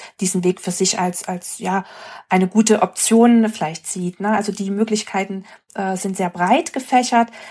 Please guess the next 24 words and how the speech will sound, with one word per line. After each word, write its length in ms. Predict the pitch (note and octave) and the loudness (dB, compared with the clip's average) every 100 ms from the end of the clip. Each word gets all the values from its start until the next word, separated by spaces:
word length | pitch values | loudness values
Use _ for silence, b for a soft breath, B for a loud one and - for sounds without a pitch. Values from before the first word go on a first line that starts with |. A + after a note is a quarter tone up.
| B - | B 2
Ähm, 380 | G#3 G#3 G#3 - - | 2 2 0 -8 0
in 120 | A3 | 4
der 140 | G#3 G#3+ | 6 6
Regel 240 | A#3+ A3 | 6 6
wird 160 | A3+ G3+ | 4 2
aber 240 | G#3 G3+ | 0 0
eben 140 | G#3+ | 0
für 200 | G#3 - | -2 -2
Management 540 | G#3 C4 C4 - A3 G#3+ | 0 0 0 2 2 2
oder 260 | G3+ F#3+ | 0 -2
aber 240 | - F#3 - | -2 -4 -6
eben 180 | F#3+ F#3 | -8 -8
auch, 440 | - F3 F3+ - - | -6 -6 -8 -12 -10
äh, 140 | F#3 | -6
Lehrtätigkeiten 1400 | F#3 G3 A3+ A#3+ A#3 - - G#3+ G#3+ - - G3 G3 F#3+ | -2 4 6 4 0 -10 0 0 0 -8 -4 -2 -2 -4
noch 140 | F#3+ F#3+ | -6 -6
eine 80 | |
Zusatzqualifikation 1120 | F#3 A#3+ A#3 A3 - G3+ G3+ G#3+ F#3 - F#3+ F#3 | -2 2 2 2 0 0 -2 -6 -6 -4 -2 -2
im 100 | F3+ | -2
Rahmen 220 | F#3 F#3 | -2 -2
eines 260 | E3+ F3+ F#3 | -4 -2 -2
aufbauenden 540 | F#3 - F3+ F3+ F3+ | 0 0 -2 -2 -2
Masterstudiums, 1040 | F3+ A#3 - - - G3 F#3 F3+ F3+ - - | 0 0 0 -4 -2 0 0 0 -4 -6 -8
ähm, 260 | F3 E3+ | -10 -10